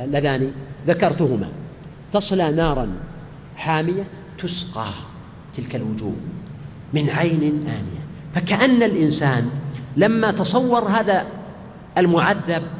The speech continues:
وهو يصلى بالجمر والنار، تذكر الماء، وأن الماء هو الذي يطفئ النار، وهو الذي يطفئ حر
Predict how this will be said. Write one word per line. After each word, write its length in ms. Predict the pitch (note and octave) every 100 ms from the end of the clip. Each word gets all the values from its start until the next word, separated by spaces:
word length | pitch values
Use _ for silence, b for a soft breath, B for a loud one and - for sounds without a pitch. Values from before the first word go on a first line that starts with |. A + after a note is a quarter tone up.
| - -
وهو 480 | F3 D#3+ D#3 D#3 D#3 - - - - - - - - -
يصلى 500 | D#3 E3+ D3+ B2 F#2+ - - - - - -
بالجمر 440 | B2+ B2+ C#3 A2 - - - - - - - -
والنار، 420 | B2 A#2 C3+ - - - - - - - - - - - - - - -
تذكر 500 | G#3+ C4+ - G#3+ G#3+
الماء، 400 | G#3+ C4 - - - -
وأن 340 | - G#3 G3
الماء 420 | E3 D3+ E3+ G3 - - - -
هو 220 | G#3 B3+
الذي 420 | G#3+ G3 G#3 F#3
يطفئ 420 | F#3 A3+ - D3+ B2+ - C#3+
النار، 360 | C#3+ D3 C3+ C#3+ - - - C#3
وهو 240 | F3 F3
الذي 260 | D3+ D3 D3+
يطفئ 460 | G3+ - G3 -
حر 640 | - - F#3+ G3 F#3 G3